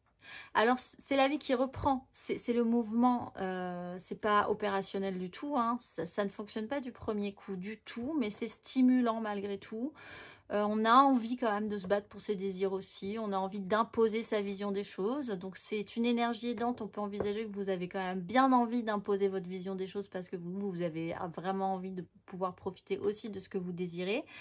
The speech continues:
mettre en place. Euh, donc vous ne vous laisserez pas faire en fait, hein, euh, sur, euh, sur ce mois d'octobre. Ça reprend un peu cette énergie de sept de bâton, de lutte quand même pour, euh, pour atteindre vos objectifs.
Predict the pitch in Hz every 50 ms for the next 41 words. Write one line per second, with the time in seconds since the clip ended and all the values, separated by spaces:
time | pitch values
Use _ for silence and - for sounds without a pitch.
0 | - - - - - 190 202 208 208 208 - - 208 202 - - 220 220 247 330
1 | - - - - _ - - - - - - - - _ - - - 202 202 190
2 | 214 226 226 254 254 240 269 285 294 320 - - 381 370 - 277 269 262 - -
3 | - 277 277 277 277 240 202 175 175 - - 180 180 - - 202 220 226 226 220
4 | 202 185 175 160 - - - - - - - 180 - - - - 208 196 196 190
5 | 185 185 180 180 185 185 - - 208 - - 226 214 208 208 202 196 202 202 -
6 | - 233 294 330 330 214 175 - - - - - - - - _ _ _ _ -
7 | _ _ _ _ _ - - - - 247 240 262 254 - 320 311 302 254 302 302
8 | 294 294 254 247 262 240 233 226 240 220 247 240 220 233 226 - 254 233 208 220
9 | 240 214 262 269 269 - 269 262 262 254 220 214 240 233 233 233 247 294 302 -
10 | - - - - 226 214 220 220 220 214 202 165 - - - - 220 202 208 214
11 | 202 196 196 - - 208 214 220 - 262 262 262 233 233 220 220 220 208 202 214
12 | 220 220 - - - 262 330 -